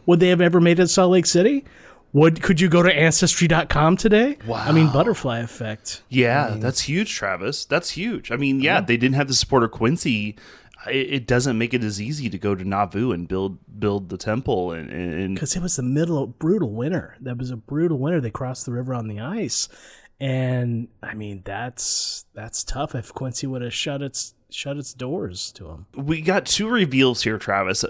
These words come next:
Speaker 2: two big pieces of the puzzle that I didn't even think about until we started this discussion. The first one is, is without the German ancestry in, which this sounds so s-, crazy to say, without the German ancestry in, in Quincy, the,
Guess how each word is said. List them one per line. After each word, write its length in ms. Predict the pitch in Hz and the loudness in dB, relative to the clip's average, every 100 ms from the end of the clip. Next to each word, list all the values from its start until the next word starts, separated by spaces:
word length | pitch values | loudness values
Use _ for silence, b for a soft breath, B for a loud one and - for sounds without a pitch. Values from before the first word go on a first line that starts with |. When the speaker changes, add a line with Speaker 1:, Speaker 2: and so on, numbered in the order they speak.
| - | -4
Speaker 2:
two 220 | - 220 | -2 -2
big 420 | 151 123 127 120 | 0 2 2 0
pieces 400 | - 127 110 107 | -4 -4 -2 -4
of 60 | 98 | -4
the 80 | 104 | -2
puzzle 320 | 107 92 95 | 0 0 -2
that 160 | 95 - | -2 0
I 160 | 131 | -2
didn't 220 | 170 202 185 | 0 2 4
even 180 | 110 104 | 4 0
think 260 | 107 104 | -2 -4
about 280 | 101 90 87 | -2 -4 -4
until 360 | 104 98 107 92 | -6 -4 -2 -2
we 140 | 98 | -2
started 360 | 87 104 92 87 | -4 -2 -2 -4
this 180 | 90 - | -8 -6
discussion. 500 | - - 85 82 80 | -6 -4 -6 -6 -8
The 80 | 104 | -4
first 340 | 175 226 - | -2 -2 0
one 140 | 165 123 | 0 0
is, 160 | 107 B B B B B | 0 B B B B B
is 420 | - 135 127 - - - | 0 2 2 0 -8 -10
without 880 | 123 135 131 - 117 143 175 - - - | 0 2 2 -2 0 2 2 -2 -6 -4
the 120 | 139 131 | 0 0
German 540 | 113 127 139 143 139 | 2 4 4 4 4
ancestry 880 | 117 117 - 120 - - 139 120 104 | 4 4 4 2 2 0 2 2 2
in, 400 | 104 101 - 120 | 0 0 -4 -4
which 220 | 135 - | -4 -4
this 120 | 143 | -8
sounds 360 | - 147 143 135 | 0 2 2 -2
so 160 | 127 117 | -2 -2
s-, 260 | - - - | -4 -14 -14
crazy 480 | - 107 107 104 | -2 0 0 -2
to 120 | 98 92 | -2 -4
say, 360 | 104 87 82 B B B B - | -4 -4 -4 B B B B -2
without 440 | 127 147 190 214 | 0 2 2 4
the 80 | 226 | 2
German 360 | 156 175 160 | 4 4 4
ancestry 540 | 135 135 135 123 127 113 | 4 4 2 2 2 2
in, 140 | 104 | 0
in 200 | - 107 | -2 -4
Quincy, 440 | - - 131 95 67 | -4 -2 -2 -4 -6
the, 160 | - | -8